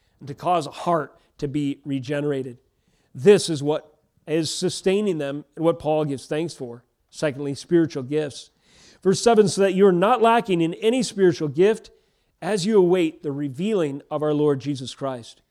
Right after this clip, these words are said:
This revealing that Paul speaks to is that likely that day that he refers to often of accounting.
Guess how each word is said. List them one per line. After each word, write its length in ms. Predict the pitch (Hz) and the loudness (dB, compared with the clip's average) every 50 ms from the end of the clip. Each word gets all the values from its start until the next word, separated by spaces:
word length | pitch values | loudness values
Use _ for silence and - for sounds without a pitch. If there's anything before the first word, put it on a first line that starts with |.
| _ _ _ _ _ _ _ _ _ _ - | _ _ _ _ _ _ _ _ _ _ -4
This 180 | 170 165 - | -4 -2 2
revealing 440 | 180 175 165 143 165 175 180 180 170 | 2 2 4 4 2 2 2 2 0
that 160 | 160 156 151 | 0 -2 -4
Paul 240 | - - 160 160 156 | -6 -6 -4 -4 -4
speaks 420 | 143 - - - 208 226 208 - - | -6 -10 -12 -8 -8 -8 -8 -10 -14
to 300 | - 151 143 143 147 170 _ _ _ _ _ _ _ _ _ _ _ | -12 -10 -10 -10 -10 -14 _ _ _ _ _ _ _ _ _ _ _
is 200 | - 175 160 135 | -6 -6 -4 -2
that 320 | 165 170 170 160 151 - 170 | -2 -2 -2 -2 -6 -10 -10
likely 540 | 180 175 165 196 247 220 - 165 156 151 | -4 0 2 2 2 2 -2 -4 -4 -4
that 360 | 151 147 165 175 170 175 151 127 | -4 -4 -4 -6 -6 -8 -8 -6
day 280 | 175 190 196 185 170 | -6 -4 -2 -2 -4
that 140 | 151 143 131 | -4 -4 -8
he 120 | 147 175 | -8 -8
refers 360 | 180 175 160 - 196 196 190 - | -6 -6 -6 -4 -4 -4 -4 -4
to 160 | - 165 147 | -6 -10 -8
often 440 | - 165 180 190 185 - 139 123 123 - | -6 -4 -4 -4 -6 -6 -12 -18 -16 -16
of 120 | 156 139 | -14 -14
accounting. 640 | 139 - - - 185 185 190 180 - 156 127 117 _ | -14 -16 -12 -8 -6 -4 -4 -4 -6 -10 -14 -14 _